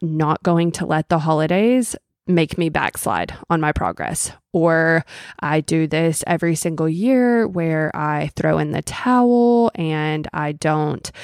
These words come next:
you know, stick with my good nutrition or stick with my workouts, or I just start eating and drinking everything in sight and I gain that holiday weight and I feel more stressed because of it and I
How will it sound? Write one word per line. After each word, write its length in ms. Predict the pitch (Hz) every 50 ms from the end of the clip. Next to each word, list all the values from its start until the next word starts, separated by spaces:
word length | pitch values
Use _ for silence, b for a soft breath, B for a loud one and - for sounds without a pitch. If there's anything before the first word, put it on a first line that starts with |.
| B B B B
you 120 | - 170 160
know, 200 | 143 127 104 101
stick 340 | - - - - - - -
with 240 | - 147 - -
my 400 | - 170 165 170 170 175 180 - -
good 140 | - 196 196
nutrition 760 | 208 226 233 - - 311 277 - - 190 160 156 147 151
or 160 | - - 160 156
stick 360 | - - - - - - -
with 240 | 165 170 - - 185
my 480 | 180 185 190 190 196 202 208 214 202 -
workouts, 800 | - 254 285 277 - - 196 175 156 156 151 156 160 - - -
or 220 | - 175 160 156
I 80 | 160 160
just 240 | 156 - 160 - -
start 440 | - - 185 175 165 170 165 - B B B B B B
eating 320 | - 190 175 180 180 185 185
and 100 | 185 190
drinking 400 | 196 196 190 190 208 196 202 -
everything 420 | 190 185 196 202 196 220 208 214
in 120 | 220 214
sight 440 | 202 - - 262 262 240 190 170 -
and 120 | - 165 160
I 60 | 160
gain 320 | 151 - 156 147 156 170
that 160 | 202 220 -
holiday 480 | 208 214 240 240 247 254 247 262 262 269
weight 420 | 233 196 180 170 165 165 160 - -
and 140 | - 151 147
I 100 | 139 143
feel 380 | - - 160 151 147 139 - -
more 360 | 170 165 160 156 170 233 262
stressed 480 | - - - - 208 196 185 - -
because 380 | - 220 202 - - 170 156 -
of 120 | 165 151
it 240 | 156 156 160 156 -
and 180 | - - 156 151
I 200 | 143 143 151